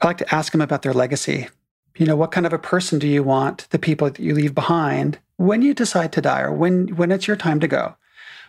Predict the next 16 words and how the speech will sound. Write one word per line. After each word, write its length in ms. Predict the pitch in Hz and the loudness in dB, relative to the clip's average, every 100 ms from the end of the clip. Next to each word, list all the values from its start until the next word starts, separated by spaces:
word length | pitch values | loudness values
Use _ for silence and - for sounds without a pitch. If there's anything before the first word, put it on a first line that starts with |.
| _ | _
What 300 | - 156 165 | 0 2 0
kind 180 | - 180 | 0 -2
of 60 | 160 | 0
a 40 | |
legacy 460 | 147 151 151 - 151 | 0 0 -2 -4 -4
do 80 | 139 | 0
you 180 | 151 | 0
want 200 | 160 151 | 2 -2
people 240 | - 151 147 | -2 -4 -4
to 360 | - 139 160 | -2 -2 0
associate 640 | 156 - 160 180 180 143 131 | -2 -2 0 0 0 0 0
with 220 | 143 131 | -2 0
you 120 | 139 | 0
once 280 | 135 131 - | 0 -2 -2
you're 100 | 143 | -2
gone? 320 | 175 247 254 | 0 -2 -4